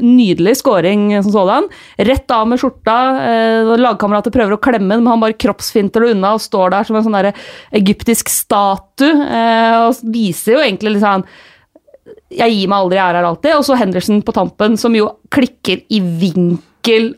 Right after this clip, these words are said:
og brøler, og klemmer, og er helt på grineren i sånn ekstatisk,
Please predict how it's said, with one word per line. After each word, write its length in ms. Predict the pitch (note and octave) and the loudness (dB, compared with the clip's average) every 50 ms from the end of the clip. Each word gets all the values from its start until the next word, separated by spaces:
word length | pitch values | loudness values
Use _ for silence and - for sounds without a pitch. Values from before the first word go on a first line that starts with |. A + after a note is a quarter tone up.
| _ _ C#3 B2 G#2 G2 | _ _ -12 -12 -12 -4
og 300 | - A3 G#3 G#3 G3+ F#3 F3+ | -2 0 2 2 2 2 2
brøler, 800 | A#3 A#3 A#3 A#3 A3 F#3+ F3+ E3+ E3 E3 E3+ F#3 G3 G#3 G#3 - - | 2 4 4 4 4 4 4 2 2 2 0 0 2 0 0 -2 -2
og 140 | G#3 G3+ G3 - | -4 -4 -4 -2
klemmer, 800 | - A#3 A3+ A#3 G#3+ G3 F3 E3+ E3+ E3+ F3+ F#3+ G3 G3+ G#3 - | -2 0 0 0 0 0 0 -2 0 0 0 0 0 0 -2 -2
og 160 | G3+ G3+ F#3 - | -2 -2 -2 -2
er 140 | - F#3+ F#3 F#3+ | -4 -4 -2 -2
helt 240 | G3+ G3+ G3 - - | -2 -2 -2 -2 -4
på 120 | - G#3 F#3 | -4 -4 -2
grineren 760 | F3 G#3+ A#3 A#3 A3+ G3+ F3 D#3+ D#3+ E3 E3+ F3 G3 G#3+ G3+ - - - - - - _ _ - | 0 0 0 2 2 0 0 0 0 0 0 0 0 0 -2 -4 -8 -16 -20 -20 -20 _ _ -8
i 320 | - - G#3 G#3 G#3 G#3 G#3+ G#3 | -4 -2 0 0 0 0 2 0
sånn 220 | A3 G#3 G3+ G#3 | 0 0 -2 -2
ekstatisk, 880 | A3 G#3+ - - - G3 F3 E3+ E3 - _ - G3+ G#3 - - - - | -6 -8 -8 -6 -2 -2 -2 -2 -4 -6 _ -4 -4 -4 -4 -8 -6 -4